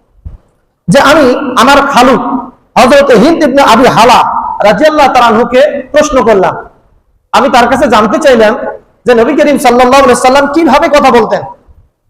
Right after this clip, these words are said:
কেননা হযরতে হিন্দ ইবনে আবি, আবু হালা তিনি নবী করিম সাল্লাল্লাহু আলাইহি সাল্লামের ব্যাপারে খুব সুন্দর বয়ান করতে পারতেন।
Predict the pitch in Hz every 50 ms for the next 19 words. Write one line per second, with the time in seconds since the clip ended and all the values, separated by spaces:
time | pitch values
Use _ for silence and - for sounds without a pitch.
0 | _ _ _ _ _ _ - 240 254 277 320 320 339 339 - - - - 226 269
1 | 311 311 - - 269 226 262 330 339 - 320 269 269 285 254 240 254 294 311 330
2 | - - - - 226 262 220 175 202 254 247 196 208 - - - - - - -
3 | - _ _ _ _ - 269 269 269 254 233 226 277 349 311 302 330 330 311 -
4 | - 285 277 277 294 277 285 311 320 311 294 285 - - 277 277 277 277 277 269
5 | 247 233 254 247 285 285 277 - 349 311 - - - 330 359 370 370 370 349 330
6 | 302 285 277 262 240 247 240 240 233 208 202 - - 190 160